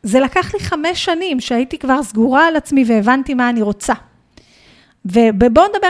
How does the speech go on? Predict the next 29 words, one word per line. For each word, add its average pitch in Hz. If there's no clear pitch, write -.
גם 339
על 330
הסגורה 247
על 302
עצמי, 226
אני 220
קולטת 277
המון, 302
המון, 302
המון 285
עסקים 359
של, 277
"תפתחי 277
עסק 302
שהוא 247
הייעוד 220
שלך, 302
בואי 294
תממשי 254
את 247
הייעוד 262
שלך", 302
והמילה 233
"הייעוד 220
שלך", 294
ועוד 233
הפעם 233
"הייעוד 214
שלך", 320